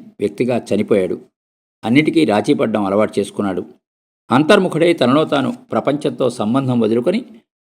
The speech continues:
ఒకరితో పేచీ లేని ఒక ఒంటరి లోకం నిర్మించుకున్నాడు. దాన్ని స్వర్గమనాలా, నరకమనాలా? మరి గతంలో నేను పొందిన విలువలు, క్రియాశీలత ఏమైపోయాయి?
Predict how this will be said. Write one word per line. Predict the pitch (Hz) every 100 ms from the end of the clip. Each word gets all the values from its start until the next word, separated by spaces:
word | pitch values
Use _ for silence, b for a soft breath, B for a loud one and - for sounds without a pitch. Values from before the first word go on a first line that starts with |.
| -
ఒకరితో | 107 156 160 160
పేచీ | - 120 120 156
లేని | 131 104 -
ఒక | - 98
ఒంటరి | 98 117 147 131
లోకం | 107 113 104
నిర్మించుకున్నాడు. | 92 104 107 110 95 87 85 - _ _ _ _ _ _ _ 110
దాన్ని | 110 101 104
స్వర్గమనాలా, | - - 104 110 151 135 110 139 -
నరకమనాలా? | 104 104 120 107 98 95 98 - _ _ _ _ _ _ -
మరి | 147
గతంలో | 151 143 220 233
నేను | 196 165
పొందిన | 151 165 170
విలువలు, | 131 139 156 165 175 - -
క్రియాశీలత | - 123 151 - 139 131
ఏమైపోయాయి? | 131 104 98 123 123 110 107 101 98